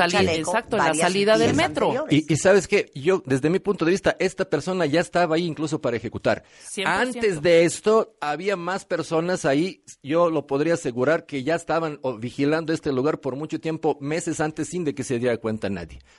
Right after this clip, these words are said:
Speaker 3: aparte del asesino que estaba al
Speaker 1: Claro.
Speaker 3: tiempo. Entonces, ellos siempre están, siempre están antes, y eso es lo que, eso es lo que más le temen hasta los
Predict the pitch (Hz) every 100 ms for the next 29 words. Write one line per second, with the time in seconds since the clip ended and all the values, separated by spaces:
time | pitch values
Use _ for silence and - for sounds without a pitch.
0 | - 107 131 147 117 95 92 87 90 101
1 | 90 - 98 90 143 226 - - _ -
2 | - 156 170 - 180 190 - 190 208 208
3 | 180 185 180 160 - 165 170 165 - 160
4 | 160 160 147 151 151 - 165 139 131 127
5 | 113 101 - - - 156 180 160 156 127
6 | 147 160 151 - 147 151 135 104 95 -
7 | 101 98 90 - -